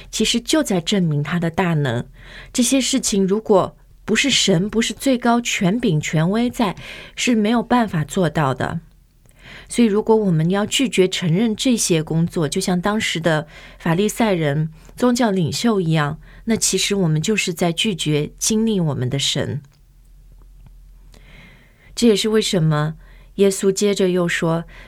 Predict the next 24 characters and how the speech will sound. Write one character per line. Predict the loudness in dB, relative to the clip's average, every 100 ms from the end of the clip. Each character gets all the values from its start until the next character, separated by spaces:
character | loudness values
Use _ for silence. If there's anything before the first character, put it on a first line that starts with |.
| -10
：“差 | -2 0
我 | 2 2
来 | 2 2
的 | 0
父 | -2 -6 -4 -2 -2
亲 | -4 -2 -4
自 | 0 0
为 | 0
我 | -2 -2
做 | -2 0
了 | 0
见 | 0 0 0
证， | 0 -2 -2 -6 -14 -20 -20 -4
他 | 0
的 | 2 0
声 | 0 0
音 | 0 0 0
你 | 0
们 | 0
从 | 0 2 2
没 | 2
有 | 0 -2
听 | 0 0
过， | 2 0